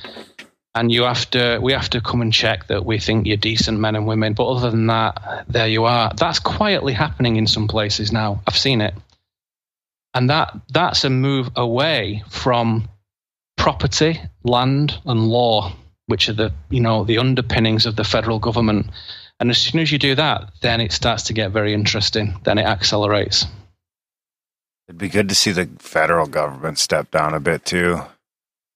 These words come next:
Speaker 1: Well, it is doing, because Trump's in power. So bit by bit, it's getting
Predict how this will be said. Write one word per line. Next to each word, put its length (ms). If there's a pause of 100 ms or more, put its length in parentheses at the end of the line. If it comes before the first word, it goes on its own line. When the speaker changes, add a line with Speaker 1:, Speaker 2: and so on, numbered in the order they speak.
(1300)
Speaker 1:
Well, 160
it 80
is 140
doing, 280
because 340
Trump's 360
in 140
power. 320 (540)
So 260
bit 320
by 200
bit, 340
it's 180
getting 420